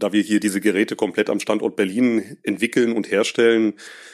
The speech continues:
ist uns das natürlich möglich, auch hier wirklich ins letzte Detail einzuwirken. Das heißt, wir entwickeln die Software selber, wir entwickeln die, die Hardware drumherum selber. Und, äh, genau das ermöglicht uns, dass wir das Ganze dann so einstellen können, dass es halt richtig gut funktioniert.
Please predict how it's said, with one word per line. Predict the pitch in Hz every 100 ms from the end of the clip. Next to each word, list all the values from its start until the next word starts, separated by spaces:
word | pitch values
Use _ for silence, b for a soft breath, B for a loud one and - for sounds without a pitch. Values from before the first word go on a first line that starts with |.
| B
ist | 110 -
uns | 117 104
das | 101
natürlich | 107 110 107 101 -
möglich, | 110 113 107
auch | 107 98
hier | 104 104
wirklich | 110 107 -
ins | 127 120 -
letzte | 113 - 110
Detail | 104 - 101 98 104
einzuwirken. | 98 92 90 85 -
Das | 85 98
heißt, | 90
wir | 90
entwickeln | 95 95
die | 87
Software | 139 - 131
selber, | 117 117 117 104
wir | 95
entwickeln | 90 95 90
die, | 90 90 90
die | 90
Hardware | 92 - 123
drumherum | 117 117 113 110
selber. | 110 110 107 101 B B B B B B B -
Und, | 104 101 101
äh, | 110 104 104
genau | 104 104
das | 107 -
ermöglicht | 123 117 117 107
uns, | - 110 -
dass | 101
wir | 107
das | 104
Ganze | 110 104 107
dann | 98
so | 90 104 135
einstellen | - 123 123 123 113 110
können, | 117 110
dass | 95
es | 95
halt | 98 95
richtig | 101 - -
gut | 101
funktioniert. | - 98 90 92 87 85